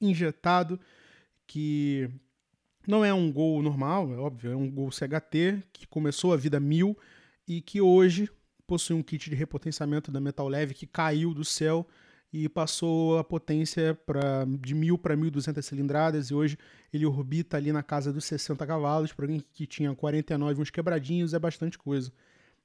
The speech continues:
E eu quero aproveitar que eu já fiz um programa sobre isso uma vez, muito no passado. Foi o primeiro Drops, se eu não me engano, chamado Bom e o Mal e o Golzinho.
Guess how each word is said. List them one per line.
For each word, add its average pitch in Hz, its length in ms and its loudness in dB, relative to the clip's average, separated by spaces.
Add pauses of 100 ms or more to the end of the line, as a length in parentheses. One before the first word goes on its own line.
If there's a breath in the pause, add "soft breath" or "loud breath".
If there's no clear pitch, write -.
(120)
E 135 600 -4 (140)
eu 190 120 0
quero 214 540 2 (140)
aproveitar 233 500 2
que - 100 -4
eu 170 40 2
já 175 100 0
fiz 226 220 0
um 277 80 2
programa 170 320 0
sobre 147 260 -2
isso 147 160 -6
uma 135 80 -2
vez, 139 260 -4
muito 143 400 -2
no 143 60 -8
passado. 139 540 -4 (560 soft breath)
Foi - 100 0
o 240 60 0
primeiro 254 320 4
Drops, 180 580 0
se - 100 -8
eu 165 60 -2
não 160 80 -2
me 156 80 -2
engano, 151 300 -2
chamado 139 320 -4
Bom 143 240 -2
e - 20 2
o 147 60 2
Mal 135 240 0
e - 20 -2
o 139 60 -4
Golzinho. 131 580 -4